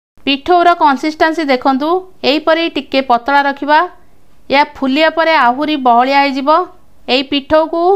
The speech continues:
ଏବେ କ'ଣ କରିବା ନା, ମାତ୍ର ତିନିରୁ ଚାରି ଘଣ୍ଟା ଫର୍ମେଟ୍ ପାଇଁ ରଖିବା। ଆକୁ ଆପଣମାନେ ଓଭରନାଇଟ୍ ଆଦୌ ବି ରଖିବେନି, ନହେଲେ ପିଠଉଟା ଖଟା ହେଇଯିବ।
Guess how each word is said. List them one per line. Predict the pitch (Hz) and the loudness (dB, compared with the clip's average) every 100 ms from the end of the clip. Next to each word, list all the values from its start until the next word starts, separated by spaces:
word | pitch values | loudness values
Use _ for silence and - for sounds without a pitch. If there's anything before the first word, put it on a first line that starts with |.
| 392 | 0
ଏବେ | 247 240 302 | -2 0 0
କ'ଣ | 311 311 | 0 0
କରିବା | 311 277 277 | 0 -2 0
ନା, | 277 320 370 - - - - | 0 0 -2 -8 -20 -20 -2
ମାତ୍ର | 240 240 - 311 330 349 | -2 -2 -4 0 0 0
ତିନିରୁ | 285 269 277 320 | -2 0 0 -2
ଚାରି | 330 285 240 285 | 0 0 2 0
ଘଣ୍ଟା | 302 294 311 339 | -2 0 2 0
ଫର୍ମେଟ୍ | - 269 262 277 269 | 0 -2 0 -2 -2
ପାଇଁ | 285 | 0
ରଖିବା। | 269 269 277 302 370 - - - | 0 -2 0 0 -2 -8 -20 -10
ଆକୁ | - 254 - | -4 -4 0
ଆପଣମାନେ | 311 311 311 302 311 330 330 | 0 0 0 0 0 -2 -2
ଓଭରନାଇଟ୍ | 247 233 294 294 302 311 | -2 0 0 0 -2 0
ଆଦୌ | 311 254 226 277 | 0 0 0 -2
ବି | 277 302 | 0 0
ରଖିବେନି, | 269 - 262 262 330 | 0 -2 -2 -2 -2
ନହେଲେ | 339 269 262 285 | 0 2 0 -2
ପିଠଉଟା | 277 247 277 277 | -6 -4 -2 0
ଖଟା | 285 262 240 277 | 0 -2 0 0
ହେଇଯିବ। | 277 269 | 0 -2